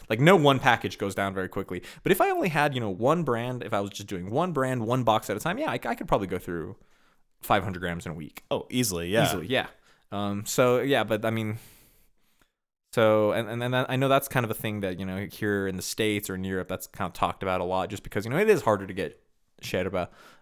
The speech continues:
Speaker 1: Um, you can't just go into any supermarket and have, you know, your pick of the world's mate like you can down, down yonder.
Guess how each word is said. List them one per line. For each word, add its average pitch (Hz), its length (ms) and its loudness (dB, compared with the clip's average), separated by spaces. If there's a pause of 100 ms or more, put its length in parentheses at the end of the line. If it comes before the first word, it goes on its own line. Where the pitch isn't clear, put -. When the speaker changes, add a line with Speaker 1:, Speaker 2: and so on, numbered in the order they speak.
Speaker 1:
Um, 90 180 -4
you 101 80 -6
can't 165 160 -2
just 117 140 -8
go 107 80 -4
into 101 280 -4
any 107 280 0
supermarket 95 720 -4
and 92 160 -10
have, 92 200 -4
you 95 60 -12
know, 80 240 -10 (140)
your 95 180 -6
pick - 260 -6
of 95 140 -6
the 98 80 -10
world's 90 400 -4 (680)
mate 113 400 0
like 92 180 -4
you 95 60 -10
can 95 220 -4
down, 90 380 -4
down 90 220 -4
yonder. 95 460 -2